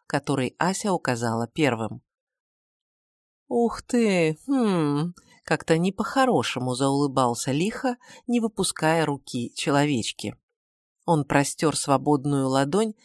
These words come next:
над живописным травяным покровом и мягко, будто собирался забрать игрушку у капризного ребенка, потребовал: «Отдай». Что удивительно, его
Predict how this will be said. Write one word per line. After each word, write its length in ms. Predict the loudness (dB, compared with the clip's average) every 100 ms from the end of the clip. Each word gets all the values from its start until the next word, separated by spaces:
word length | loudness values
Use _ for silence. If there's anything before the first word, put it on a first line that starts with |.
| -20 -8
над 160 | -2 2
живописным 640 | 4 2 2 -2 -2 -2 -2
травяным 500 | 0 0 2 0 0
покровом 680 | 0 2 2 4 2 -4 -8 _ _ -8
и 100 | -4
мягко, 680 | -2 0 -2 -6 -8 -8 -8 _ _ -12
будто 360 | -4 -4 0 -2
собирался 640 | 0 0 2 2 0 -2
забрать 440 | 0 2 2 0 -2
игрушку 480 | -2 -2 -2 -2
у 60 | -2
капризного 580 | -2 -4 -2 -2 0 0
ребенка, 480 | -2 -2 -2 -2 -2
потребовал: 720 | -2 0 -2 -2 -2 -4 -6 _ _ _ _ _
«Отдай». 800 | -2 -2 -2 -2 2 2 0 -6 _ _ _ _ _ _ _ _ _
Что 320 | -12 -4 -2
удивительно, 880 | -2 -2 -4 -4 -4 -4 -2 -4 -6 _ _
его 520 | -8 -2 0 0 -4